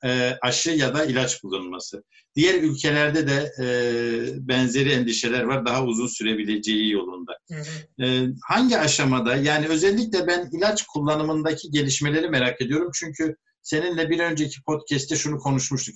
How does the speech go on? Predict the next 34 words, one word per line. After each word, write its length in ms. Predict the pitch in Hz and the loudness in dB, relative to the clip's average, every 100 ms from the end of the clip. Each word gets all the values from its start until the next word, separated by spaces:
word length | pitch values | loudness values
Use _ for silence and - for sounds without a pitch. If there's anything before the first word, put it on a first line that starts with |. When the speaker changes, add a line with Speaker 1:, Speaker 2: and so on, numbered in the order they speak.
| - | -6
Speaker 1:
Aşı 240 | 135 - 143 | -2 0 2
daha 200 | 147 156 | 2 2
uzun 320 | 127 107 101 | 2 0 -2
süreli 320 | 98 - 90 82 | -4 -6 -6 -6
bir 60 | - | -6
şey. 300 | 127 147 - _ _ _ _ - | -4 -4 -6 _ _ _ _ -6
E, 160 | 120 131 | -2 0
ama 240 | 139 147 | 0 0
ilaç 440 | 143 156 156 - 143 | 2 0 0 -4 -2
öyle 200 | 143 151 | 0 0
söylemiştin. 560 | - 110 101 101 - | 0 -2 0 -2 0
Yani 200 | 131 123 | 2 2
ilaç 440 | 131 127 147 - - | 2 0 0 -2 0
daha, 300 | 127 135 131 | 2 4 2
e, 220 | - 113 107 107 104 104 - 131 | -2 -4 -2 -2 -4 -6 -10 -12
bu, 320 | 123 123 131 _ 127 | -4 -4 -4 _ -2
bugünkü 460 | 156 160 139 156 | 0 2 0 0
a-, 180 | 156 131 - | -2 -2 -2
asıl 360 | 127 170 156 - | -2 0 -2 0
acil 420 | 120 120 135 147 | 2 2 0 0
ihtiyacımız 580 | 110 120 113 113 190 139 | -2 0 0 0 -2 -2
ilaç. 320 | 101 87 - _ _ _ _ _ 131 | -4 -6 -10 _ _ _ _ _ -4
E, 340 | 127 123 123 | 0 0 0
buralarda 600 | 143 175 175 180 180 180 - _ _ _ - | 0 2 4 2 2 -2 -4 _ _ _ -6
bir 80 | 156 | -2
takım 240 | 170 170 | -2 0
ilaçların 600 | 156 156 - 151 151 143 | 2 2 2 2 2 2
bulunduğu 380 | 139 147 143 143 | 2 2 2 0
falan 320 | 139 139 143 | 0 2 2
söylendi. 800 | 139 123 101 95 92 90 95 113 - - _ _ 120 | 0 0 0 0 -4 -6 -6 -6 -8 -20 _ _ -6
E, 380 | 113 117 117 117 | -2 0 -2 -4
son 400 | - 190 196 147 | -4 -2 -2 -2
durum 260 | 147 160 160 | -2 0 0
nedir? 560 | 175 131 131 - - | 0 0 -2 -6 -12